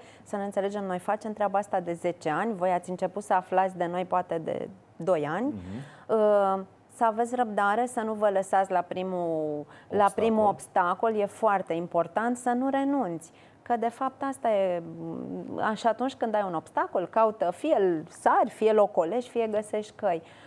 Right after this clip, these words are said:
Speaker 1: Uh, cred că un pic diferența, că oamenii ne întreabă de ce voi ați reușit și alții nu reușesc, este pentru că noi am perseverat și am încercat până am reușit. Nu am renunțat niciodată. Când, când ne-am propus să facem ceva, știm că trebuie să ajungem acolo și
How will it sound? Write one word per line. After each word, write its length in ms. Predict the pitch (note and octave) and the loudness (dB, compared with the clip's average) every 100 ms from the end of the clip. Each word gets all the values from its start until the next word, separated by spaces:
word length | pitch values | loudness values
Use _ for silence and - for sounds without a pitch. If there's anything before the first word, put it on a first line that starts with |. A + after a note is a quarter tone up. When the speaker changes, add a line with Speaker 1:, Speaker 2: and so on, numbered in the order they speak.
| - - | -16 -4
Speaker 1:
Uh, 460 | G#3+ G#3+ G#3 G#3 G#3 - _ - | 0 2 2 0 -6 -14 _ -4
cred 220 | B3+ C4+ | -2 0
că 80 | C#4 | 0
un 200 | C4 B3 - | 0 -4 -4
pic 160 | C4 | -4
diferența, 960 | B3+ B3+ B3 A#3 A#3+ B3 A3+ G#3+ G#3 G3+ F#3+ G3 | -4 0 2 2 0 0 2 2 0 -2 -6 -6
că 160 | G3+ G3+ | -2 2
oamenii 280 | A#3 A#3+ | 2 2
ne 60 | A3 | 0
întreabă 260 | G#3 A#3+ A3 | 0 0 0
de 140 | G#3+ | -2
ce 180 | G#3+ A#3 | -2 -2
voi 180 | G#3+ A3+ | 2 0
ați 140 | G#3 | 0
reușit 320 | F3+ F#3 A#3+ | -4 -4 -6
și 80 | A3+ | -2
alții 240 | G#3 G#3 | -2 -2
nu 80 | G#3 | -4
reușesc, 420 | G3+ G3+ C4 C4+ C4+ | -4 -2 -4 -4 -6
este 180 | B3 | -4
pentru 200 | C4 B3 B3 | -4 -4 -4
că 60 | A#3+ | -4
noi 100 | B3+ | -2
am 160 | B3 A#3+ | -4 -2
perseverat 720 | A3 - G#3 G3 F#3+ D3+ - - - - | -4 -2 -2 0 -2 -2 -6 -18 -20 -20
și 560 | - - G#3+ G#3 G3+ G3+ | -18 -6 -2 -2 -2 -6
am 200 | - G#3 | -4 -2
încercat 400 | G#3+ G#3+ A3+ C#4+ | -2 -2 -2 -4
până 160 | D4 D4+ | -2 -2
am 80 | C#4+ | 0
reușit. 400 | C#4+ C#4+ - E3+ | -2 -2 -8 -10
Nu 240 | A3 A3+ A#3 | -8 -6 -6
am 140 | G3+ | -6
renunțat 400 | F#3 F3+ F#3 F#3 | -8 -8 -8 -8
niciodată. 580 | F3+ F3+ E3+ D#3+ - - - | -10 -8 -6 -6 -8 -14 -16
Când, 180 | D#3+ - - _ _ _ - | -16 -16 -18 _ _ _ -8
când 140 | G3+ | -2
ne-am 160 | G3 F#3+ | -2 -2
propus 280 | F#3+ A3 B3+ | -2 -2 -2
să 100 | A#3 | -2
facem 340 | G#3+ G#3 F3 | -2 -2 -6
ceva, 300 | E3 E3+ A#3+ | -6 -2 -2
știm 240 | A#3+ B3+ | -2 -6
că 100 | A#3+ | -4
trebuie 200 | A3+ G3+ G3+ | -4 -4 -4
să 60 | |
ajungem 500 | F#3 F3+ G3+ G3 D#3+ | -4 -4 -8 -10 -10
acolo 280 | - G3+ C3 | -10 -8 -8
și 200 | C3 - | -8 -18